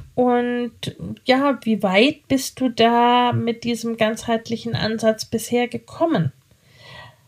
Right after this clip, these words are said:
Wo folgst du bereits auch deiner Intuition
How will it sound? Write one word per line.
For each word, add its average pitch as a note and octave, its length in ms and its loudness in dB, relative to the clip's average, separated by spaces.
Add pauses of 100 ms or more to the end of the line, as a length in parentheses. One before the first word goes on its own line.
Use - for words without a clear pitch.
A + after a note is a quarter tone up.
(360)
Wo A3+ 280 2
folgst - 720 4
du C4+ 160 4
bereits A3+ 600 2
auch G#3+ 180 -2
deiner G#3+ 440 0
Intuition A3 1120 0